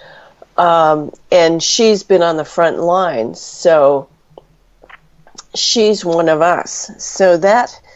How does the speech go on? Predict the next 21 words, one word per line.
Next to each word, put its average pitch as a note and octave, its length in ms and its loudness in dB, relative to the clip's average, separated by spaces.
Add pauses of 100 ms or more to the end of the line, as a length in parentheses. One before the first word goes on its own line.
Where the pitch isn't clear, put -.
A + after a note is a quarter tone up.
(360)
that G3+ 300 0
gives G3 260 -8
me F3+ 140 -2
credibility. E3+ 1120 -4 (1400)
And F3+ 720 2 (960)
these G3 300 -4
articles, F3 720 -2
I F3 240 2
also A3+ 500 0
use E3 520 -2
them D3+ 600 -2 (460)
in F3 260 2
my D#3+ 280 2
own F3+ 400 2
marketing E3+ 540 -2
collateral. C3+ 840 -6 (640)
When F3 440 2
I E3+ 200 2
get F3 520 0
a, D#3+ 520 2
uh, D3 320 0